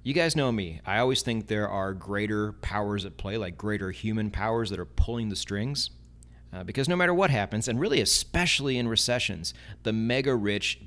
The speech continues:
become even more mega rich. Because I really do think there are decision makers at the top that decide when these huge financial events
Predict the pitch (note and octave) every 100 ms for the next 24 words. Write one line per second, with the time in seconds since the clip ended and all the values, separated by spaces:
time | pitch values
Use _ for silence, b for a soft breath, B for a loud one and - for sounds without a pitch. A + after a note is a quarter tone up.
0 | - A2 G#2+ G2 G2+ G#2 G#2+ G2+ G2 F#2+
1 | F#2+ G2+ G2+ F#2+ E2 E2+ F2 F#2 F2+ E2+
2 | F2 G2+ - - - - - - - -
3 | - F#2+ G2 G2+ G#2 A#2 F3 F3+ C3+ C3+
4 | A2 G#2 G2+ F#2+ F#2 F2+ - A#2+ B2+ C#3
5 | A2 F#2+ F#2 F#2+ - G2 - - F#2 E2+
6 | - F#2 F#2+ - G2+ G2+ A2 F#2+ F#2+ F#2+
7 | F#2+ F#2+ - - G2+ G2+ G2+ G2 - -
8 | G2+ G2 F#2+ F#2+ F#2+ F#2 E2+ F2+ F2+